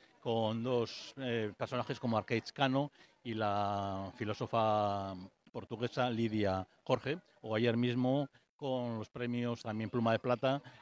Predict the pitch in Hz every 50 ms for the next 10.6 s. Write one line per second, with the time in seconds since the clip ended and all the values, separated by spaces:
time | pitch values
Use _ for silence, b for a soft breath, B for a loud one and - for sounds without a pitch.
0 | b b - 135 123 120 117 113 110 110 107 107 104 101 98 95 - - 107 92
1 | 113 104 98 110 120 117 110 107 110 113 113 101 - - 120 - 110 92 90 107
2 | 110 107 98 - 135 120 120 123 123 131 123 - - - - - _ - 117 104
3 | 107 107 107 117 107 120 107 - 123 110 104 110 127 127 123 135 156 151 135 120
4 | 117 104 98 101 117 110 - - 131 147 147 - _ _ _ - 104 95 101 -
5 | 117 120 127 135 120 117 104 110 127 - - 123 117 107 101 110 123 117 - 117
6 | 110 113 117 135 135 131 131 127 123 151 160 - - _ _ _ _ - 117 101
7 | 92 101 98 98 95 95 98 98 98 107 107 104 101 98 98 104 104 104 104 92
8 | 87 - 95 90 92 92 87 87 123 127 - b b b b 139 131 156 180 -
9 | - - - 131 - - 156 113 107 104 104 113 120 113 131 - - 110 110 113
10 | 120 117 107 - 117 120 135 143 156 165 160